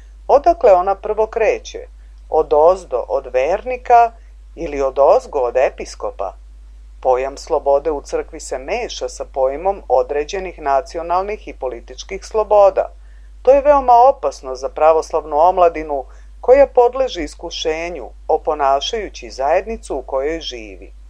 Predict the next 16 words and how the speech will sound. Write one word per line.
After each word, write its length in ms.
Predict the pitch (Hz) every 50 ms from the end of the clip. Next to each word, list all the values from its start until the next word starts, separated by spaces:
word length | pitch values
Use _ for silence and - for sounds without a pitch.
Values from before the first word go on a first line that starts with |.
| - - - - - - - - - -
Neko 340 | - 214 269 302 - - 226
bi 140 | 170 151 151
zaplakao 760 | - - 156 151 165 170 165 208 202 208 - - 135 120 117
gledajući 680 | 113 135 143 156 170 180 170 143 127 - - - 117 -
kako 300 | - - 151 - - 185
mladi 520 | 151 143 139 143 160 185 202 175 - 143 139
na 120 | 135 127
brojne 480 | - 156 180 226 269 294 254 190 160 151
načine 580 | 151 143 151 165 170 - - 214 196 147 123
škode 480 | - - - - 160 175 196 180 160 135
svom 340 | - - - 127 123 143 -
telu. 500 | - 202 202 202 165 110 95 82 76 - - - - - - - - - - -
U 120 | 143 147
ime 240 | 151 143 135 131 127
današnje 540 | 135 139 143 147 156 151 - - - 131 123
mode, 500 | 127 131 139 160 185 175 170 165 131